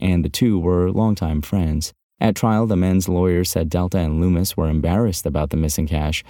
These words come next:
and needed someone to blame. "He's an easy scapegoat for someone else's incompetence," Hart said of Thorpe. "The evidence will show that they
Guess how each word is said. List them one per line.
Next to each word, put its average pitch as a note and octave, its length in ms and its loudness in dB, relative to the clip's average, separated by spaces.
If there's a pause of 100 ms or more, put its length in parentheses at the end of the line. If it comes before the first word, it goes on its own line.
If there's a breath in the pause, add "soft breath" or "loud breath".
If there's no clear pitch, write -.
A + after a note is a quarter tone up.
(220 loud breath)
and G2+ 400 2 (140)
needed E2 300 2
someone D2+ 380 -2
to F2 80 -2
blame. D2+ 480 -2 (260)
"He's E3+ 160 2
an A#2 100 4
easy G#2+ 200 2
scapegoat G#2 560 0
for E2 240 0
someone D#2 400 0
else's E2+ 380 0
incompetence," D2+ 640 0
Hart D2 280 -2
said D#2 220 -2
of D2 100 -4
Thorpe. D#2 380 -2 (380 loud breath)
"The E2+ 100 2
evidence G2 460 2
will G#2 100 2
show A2 440 0
that F2+ 220 -2
they G#2+ 300 2